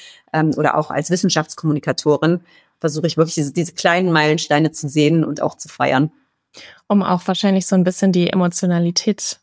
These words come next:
Speaker 2: da rauszunehmen, oder? Dass, dass es nur dieses eine große Ziel geben kann. Nein, auch viele kleine weitere Ziele können genauso glücklich machen und dich
Speaker 1: Genau.
Speaker 2: erfüllen.
Speaker 1: Genau. Und ich glaube, das ist wirklich ja der einzige Weg, sowas zu machen, wenn man so ein ganz großes Ziel hat,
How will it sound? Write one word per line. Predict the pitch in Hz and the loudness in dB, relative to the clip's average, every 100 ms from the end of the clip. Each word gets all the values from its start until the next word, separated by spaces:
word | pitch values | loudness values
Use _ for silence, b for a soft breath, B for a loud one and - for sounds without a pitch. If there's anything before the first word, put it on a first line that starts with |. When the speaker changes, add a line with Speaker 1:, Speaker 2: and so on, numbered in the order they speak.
| _ | _
Speaker 2:
da | - 180 | -10 -6
rauszunehmen, | 170 170 170 - - 170 160 160 160 | -2 -2 -2 -6 -2 0 0 -2 -4
oder? | 202 214 | -2 0
Dass, | 220 190 - | 0 -2 -2
dass | - 202 - | 0 0 0
es | - | 0
nur | 196 185 | 2 2
dieses | 175 170 170 - | 2 0 -2 -4
eine | 175 175 175 | -2 0 -2
große | - 180 170 175 | -2 -4 -2 -6
Ziel | - 180 180 | -4 -2 -2
geben | 175 180 190 190 | -2 0 0 0
kann. | - 180 190 220 - | -2 0 2 0 0
Nein, | 180 170 196 202 214 - | 0 2 2 2 -4 -4
auch | - 175 | -4 -2
viele | - 190 175 | -2 -4 -4
kleine | - 185 185 175 185 | -4 -2 0 0 -2
weitere | 175 185 185 185 | 0 0 -2 -4
Ziele | 175 - 170 170 175 B B | -4 -4 -2 0 -2 B B
können | - 190 180 | -2 2 4
genauso | 170 175 180 175 | 2 2 0 -4
glücklich | - 175 175 170 175 - | -2 -2 0 -2 -2 -2
machen | 165 - 160 165 | -4 -4 -4 -2
und | 170 170 | -2 0
dich | 165 | 2
Speaker 1:
Genau. | 190 160 | 2 2
Speaker 2:
erfüllen. | 151 156 156 160 - _ _ _ - | 0 0 0 -4 -8 _ _ _ -2
Speaker 1:
Genau. | 185 175 151 160 - _ _ B B - | 2 4 2 0 -6 _ _ B B 0
Und | 196 | 2
ich | - | 4
glaube, | 202 | 2
das | 220 226 | 2 0
ist | 196 | 2
wirklich | 214 220 190 - - | 2 4 2 2 -4
ja | 175 170 | 2 4
der | 151 | 4
einzige | 185 196 180 | 2 2 2
Weg, | 156 175 | 2 2
sowas | 160 156 - | 0 -2 0
zu | 160 | 0
machen, | 156 170 | 0 2
wenn | |
man | 160 160 | 0 0
so | |
ein | 160 | 0
ganz | 151 202 - | 0 -2 -4
großes | - 175 - - | -2 -2 -4 -10
Ziel | - 220 196 | -6 -2 0
hat, | 185 214 - | 0 0 -4